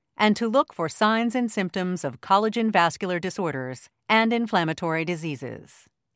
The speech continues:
A detailed family history is essential to raise suspicion of inherited disorders. The authors recommend an extensive panel of initial laboratory studies to rule out thrombocytopenia,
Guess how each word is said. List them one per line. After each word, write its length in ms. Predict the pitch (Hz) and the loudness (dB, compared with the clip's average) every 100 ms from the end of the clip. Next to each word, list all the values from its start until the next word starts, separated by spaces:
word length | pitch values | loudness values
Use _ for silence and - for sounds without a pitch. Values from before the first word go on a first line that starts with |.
| - | 0
A 140 | 226 | 2
detailed 420 | 254 285 311 294 | 2 -2 0 0
family 360 | - 220 214 220 | 2 2 2 2
history 420 | 208 - 175 170 | 0 -2 -2 -2
is 240 | 170 170 | -2 -4
essential 580 | 185 - 170 147 135 123 - | -4 -2 -2 -2 -6 -6 -6
to 120 | 170 | -6
raise 320 | 151 214 247 | 0 0 0
suspicion 600 | - 277 208 180 190 185 | -4 -4 -4 -2 -2 -2
of 160 | - 214 | -2 0
inherited 580 | 226 170 151 151 160 156 | 0 0 -2 0 -2 -4
disorders. 880 | 196 214 175 143 113 - - - _ _ _ | -4 -4 -4 -6 -10 -16 -20 -20 _ _ _
The 160 | 190 214 | -2 2
authors 440 | - 240 277 262 | 8 8 6 0
recommend 720 | 240 240 247 190 156 147 147 - | 4 4 4 2 2 0 -4 -2
an 120 | 175 | -2
extensive 640 | 160 - - 240 226 269 | -2 -4 2 2 2 -2
panel 460 | - 208 196 190 190 | -2 0 2 0 0
of 120 | - | 0
initial 380 | 196 180 175 196 | 0 0 0 0
laboratory 560 | 175 151 160 - 170 170 | 2 2 0 -2 -2 -2
studies 720 | - 170 143 127 120 - - _ - | -2 -2 -2 -6 -10 -14 -20 _ -6
to 140 | 254 | -4
rule 320 | 214 277 294 | 0 0 4
out 220 | 226 185 185 | 6 6 4
thrombocytopenia, 1300 | - 226 233 233 - 214 220 226 190 151 127 - | 2 2 4 2 2 2 2 -2 -2 -2 -4 -8